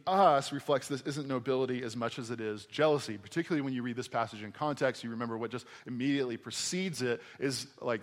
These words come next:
their inability, the disciples' inability to cast out demons because of a wrong relationship with Jesus.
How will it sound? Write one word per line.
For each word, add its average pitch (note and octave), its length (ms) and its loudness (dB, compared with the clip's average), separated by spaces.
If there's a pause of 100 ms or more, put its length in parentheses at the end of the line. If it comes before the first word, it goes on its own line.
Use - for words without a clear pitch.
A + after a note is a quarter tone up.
(120)
their C3+ 280 4
inability, B2+ 720 0
the A2+ 80 -4
disciples' A#2 400 -2
inability A#2 380 -4
to A2 80 -10
cast A#2 320 -2
out G#2 140 0
demons A#2+ 300 -6
because A2+ 280 -8
of A2 80 -8
a - 20 -6
wrong A#2 320 0
relationship A2+ 640 -4
with G#2+ 300 -6 (320)
Jesus. C3+ 640 0